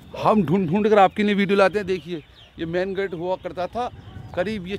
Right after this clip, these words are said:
चार सौ से पाँच सौ साल पुराना ये द-, दरवाज़ा है, जो महज एक दरवाज़ा रह गया है, ककैया ईंटें जैसे कि आप देख रहे हैं। और हम इसे बारीकी से आपको दिखाते हैं, तो आप देखेंगे ये ककैया ईंटें हैं सब। दोस्तों, क-, ककैया ईंटें हैं और इसका बना हुआ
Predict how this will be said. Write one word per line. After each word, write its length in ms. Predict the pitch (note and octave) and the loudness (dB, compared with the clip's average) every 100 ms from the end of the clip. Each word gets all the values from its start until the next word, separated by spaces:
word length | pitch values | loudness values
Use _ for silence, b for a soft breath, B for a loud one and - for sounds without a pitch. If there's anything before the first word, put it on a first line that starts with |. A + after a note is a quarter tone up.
| - | -4
चार 180 | G3 | -4
सौ 140 | F#3+ F#3+ | -4 -10
से 60 | |
पाँच 240 | F3+ E3 F3+ | -12 -10 -8
सौ 80 | F3+ | -6
साल 260 | - F3 | 2 2
पुराना 380 | E3 F3 F3 F3 | 4 6 8 8
ये 200 | E3+ F3 | 8 8
द-, 360 | D3+ C#3 C3 - | 6 0 4 6
दरवाज़ा 460 | D#3 D#3+ E3 E3+ | 6 6 6 6
है, 180 | F#3 A#3+ | 6 6
जो 360 | A3+ - - F3+ | 2 -12 -4 -2
महज 260 | F3+ F3+ | 0 0
एक 120 | F3+ D#3 | -2 0
दरवाज़ा 360 | E3+ E3+ F3 | 2 4 6
रह 200 | F3 F3 | 6 6
गया 140 | E3+ F#3+ | 4 0
है, 60 | |
ककैया 400 | G#3+ F#3 F#3 F3+ | -2 -6 -8 -6
ईंटें 260 | F3+ F3 F#3+ | -8 -8 -4
जैसे 240 | F3+ E3 | -4 0
कि 60 | F3 | 4
आप 100 | F3 | 4
देख 220 | D3 E3 | 4 2
रहे 140 | E3+ G3 | 2 -2
हैं। 160 | B3+ - B B - E3+ | -4 -6 B B 2 6
और 100 | F#3 | 6
हम 180 | G3+ | 6
इसे 180 | G3 - | 4 4
बारीकी 560 | F#3 F#3 F3+ G3 - G#3 | 4 6 4 2 -2 -2
से 120 | - | 2
आपको 340 | D3+ - - | 6 6 6
दिखाते 360 | F3+ F3 F3 E3+ | 4 4 2 4
हैं, 220 | G3+ C#4 - B B B B - | 6 4 2 B B B B -4
तो 120 | - | 4
आप 140 | F#3+ F#3 | 6 8
देखेंगे 540 | D#3+ F#3 F#3+ G3+ D4+ D4+ b b b | 6 6 6 6 6 2 b b b
ये 100 | F#3 | 4
ककैया 400 | G3 F3+ G#3 A3 | 4 4 6 8
ईंटें 200 | G#3 F3+ | 8 6
हैं 100 | F#3 | 6
सब। 200 | E3 D3+ - - b b b - D5 | 6 0 0 -20 b b b -8 -2
दोस्तों, 340 | C#5+ G3+ - A3 - | 6 6 8 4 4
क-, 100 | G3 G3 | -2 0
ककैया 340 | F3+ F#3+ G3+ | 0 0 2
ईंटें 200 | G3 G3+ | 4 4
हैं 180 | A3 E4 - - - C5+ B4 - - - - - - - | 4 2 -4 -10 -6 -6 -8 -18 -20 -20 -20 -20 -12 2
और 160 | E3 F#3+ | 4 4
इसका 300 | - - G#3 | 2 4 6
बना 220 | F#3+ F#3 | 6 6
हुआ 320 | F3+ F#3 A#3+ | 8 8 6